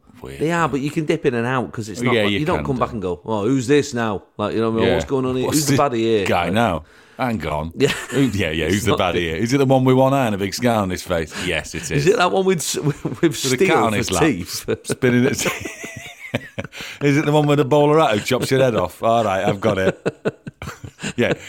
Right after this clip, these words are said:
Speaker 1: you know where you are, don't you?
Speaker 2: You know where you are. Um, Groundhog Day. I could, I could watch that every day,
Speaker 1: I
Speaker 2: ironically.
Speaker 1: could watch Groundhog Day,
Speaker 2: Um,
Speaker 1: yeah. Uh, yeah, ironically, I could, yeah.
Speaker 2: Yeah. I quite enjoy
Speaker 1: Yeah.
Speaker 2: that one. The musical, by the way, if you've not seen the musical,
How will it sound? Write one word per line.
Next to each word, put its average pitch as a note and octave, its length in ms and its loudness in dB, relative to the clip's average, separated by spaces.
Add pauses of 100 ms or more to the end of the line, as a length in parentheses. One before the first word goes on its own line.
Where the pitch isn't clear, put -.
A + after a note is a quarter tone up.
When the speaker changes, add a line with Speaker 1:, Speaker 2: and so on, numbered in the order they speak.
Speaker 1:
you C#3+ 80 0
know D3+ 140 4
where C3 100 4
you A#2 160 4
are, F#2+ 200 4
don't F#2 200 0
you? D#2 80 -4 (1200)
Speaker 2:
You A2+ 60 2
know F#2+ 160 0
where E2 120 0
you D#2 180 -4
are. C#2 200 -8 (240)
Um, G#2+ 260 0
Groundhog C3+ 500 0
Day. E2 220 -4 (100)
I E2+ 60 -8
could, - 220 -10
I G#2 60 -6
could G#2 120 -4
watch G#2+ 200 -2
that - 120 0
every F2+ 160 -4
day, F2 300 -6
Speaker 1:
I F#2 40 -8
Speaker 2:
ironically. D#2 240 -4 (120)
Speaker 1:
could G#2+ 80 -6
watch F#2+ 180 -4
Groundhog E2 320 -6
Day, F2 320 -4
Speaker 2:
Um, D#2+ 160 -6
Speaker 1:
yeah. D#2+ 60 -8
Uh, - 60 -6
yeah, E2 180 -6
ironically, D2+ 280 -10
I D2+ 40 -10
could, F2+ 240 -8
yeah. F2 160 -10
Speaker 2:
Yeah. F2+ 220 -4 (760)
I - 40 -20
quite - 260 -6
enjoy A#2 200 -4
Speaker 1:
Yeah. E2+ 60 -4
Speaker 2:
that D2+ 180 -8
one. F2 120 -8
The G2+ 100 -2
musical, G#2+ 800 -2
by E2 120 -10
the D#2+ 80 -8
way, D#2 120 -8
if - 100 -16
you've F2 120 -12
not - 140 -14
seen F#2+ 140 -10
the F2 60 -8
musical, F2+ 480 -10